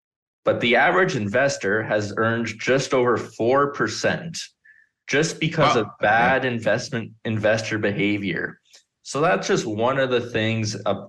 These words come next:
Speaker 1: good planner can help provide value in. For example, in March of twenty twenty, uh, during the, uh, the heart of the
Speaker 2: covid.
Speaker 1: pandemic, when the world's
Speaker 2: Yeah.
Speaker 1: going crazy,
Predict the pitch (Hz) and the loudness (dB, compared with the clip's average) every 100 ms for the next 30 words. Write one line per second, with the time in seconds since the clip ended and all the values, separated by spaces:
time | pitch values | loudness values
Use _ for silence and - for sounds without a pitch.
0 | - 110 120 120 - 107 107 107 101 101 | -6 0 0 -2 -4 -4 -2 -2 -2 -4
1 | 98 101 101 104 104 107 101 98 98 101 | -2 -2 -2 -2 0 0 0 0 2 2
2 | 101 98 95 101 101 - _ - 110 110 | 0 0 0 -2 -4 -12 _ -4 -2 0
3 | 117 113 - 113 107 104 101 107 127 123 | 0 0 0 -2 0 -2 0 2 2 0
4 | 117 - 113 113 110 - 104 104 110 107 | -4 -4 -2 -2 -4 -4 -2 0 0 -2
5 | 110 110 - _ - 98 95 92 90 104 | -4 -8 -20 _ -2 0 2 0 0 -4
6 | 107 104 - 104 104 101 98 98 92 90 | -4 -6 -8 -6 -2 0 2 2 2 0
7 | 78 - 98 107 110 107 104 131 123 110 | 0 -2 -2 0 0 -2 -4 0 2 4
8 | 98 98 104 107 104 98 101 113 113 104 | 4 2 -2 -4 0 0 2 2 0 2
9 | 90 101 101 - 98 101 101 107 104 101 | 2 2 -2 -2 0 0 -2 -2 -2 -4